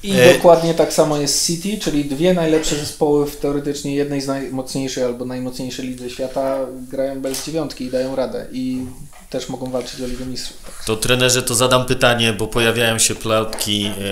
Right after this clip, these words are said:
Speaker 2: e, odnośnie transferów. Jak scharakteryzowałby pan, e, zawodnika,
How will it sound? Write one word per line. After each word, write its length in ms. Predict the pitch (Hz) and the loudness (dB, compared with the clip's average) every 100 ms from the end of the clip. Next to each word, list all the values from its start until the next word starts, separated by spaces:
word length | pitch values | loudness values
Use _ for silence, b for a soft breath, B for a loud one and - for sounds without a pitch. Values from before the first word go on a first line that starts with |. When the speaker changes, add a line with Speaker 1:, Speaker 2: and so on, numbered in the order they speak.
| 101 | -2
Speaker 2:
e, 60 | |
odnośnie 480 | 104 101 104 - 107 | -4 -4 -4 -4 -6
transferów. 800 | - 101 95 - - 104 104 101 | -4 -4 0 0 0 0 0 0
Jak 180 | 165 - | 2 2
scharakteryzowałby 1160 | - 131 110 - 107 107 113 104 104 95 101 | 4 4 2 0 0 0 0 0 -2 -2 -2
pan, 360 | 98 98 95 95 98 104 95 95 95 95 95 | -2 -2 -2 -4 -10 -12 -8 -6 -6 -4 -6
e, 40 | |
zawodnika, 840 | 92 98 98 98 98 95 98 95 | -4 -4 -4 -8 -10 -10 -8 -8